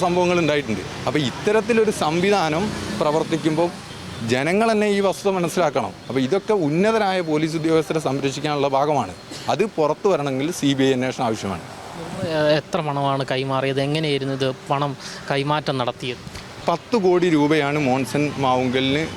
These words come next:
Speaker 1: കൊടുത്തു എന്ന് ഞങ്ങൾ ആറ് പേര് പരാതി കൊടുത്തു. ഇതിൽ ആറ് കോടി രൂപയും അനൂപ് അഹമ്മദ് കൊടുത്തതാണ്. ബാക്കി നാല് കോടി രൂപ ഞങ്ങൾ അഞ്ച് പേര് ചേർന്ന് കൊടുത്തു എന്നുള്ളതാണ്. അപ്പോൾ അതിൽ കൃത്യമായ കണക്കും ബാങ്ക് ട്രാൻസാക്ഷനും പൈ-, കാശിൻ്റെ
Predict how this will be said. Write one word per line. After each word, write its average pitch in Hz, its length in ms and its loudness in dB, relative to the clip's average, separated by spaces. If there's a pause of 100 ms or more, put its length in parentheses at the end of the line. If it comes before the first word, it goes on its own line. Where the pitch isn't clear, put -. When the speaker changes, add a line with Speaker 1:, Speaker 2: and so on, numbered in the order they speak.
Speaker 1:
കൊടുത്തു 131 380 0
എന്ന് 131 200 0
ഞങ്ങൾ 135 160 0 (160)
ആറ് 170 200 2
പേര് 147 200 2
പരാതി 151 280 2
കൊടുത്തു. 101 200 -2 (280)
ഇതിൽ 135 120 2 (180)
ആറ് 190 200 2
കോടി 156 300 2
രൂപയും 143 340 2 (120)
അനൂപ് 156 320 2
അഹമ്മദ് 160 320 0
കൊടുത്തതാണ്. 120 360 0 (340)
ബാക്കി 139 220 0 (100)
നാല് 170 300 2
കോടി 165 280 4
രൂപ 143 140 4 (140)
ഞങ്ങൾ 131 200 0 (100)
അഞ്ച് 143 340 2
പേര് 165 240 4
ചേർന്ന് 151 300 0
കൊടുത്തു 135 300 2
എന്നുള്ളതാണ്. 110 460 0 (380)
അപ്പോൾ 135 200 2
അതിൽ 147 160 2 (280)
കൃത്യമായ 165 500 2 (140)
കണക്കും 139 380 0 (100)
ബാങ്ക് 135 340 -2
ട്രാൻസാക്ഷനും 139 680 -2
പൈ-, 131 220 0 (420)
കാശിൻ്റെ 135 420 2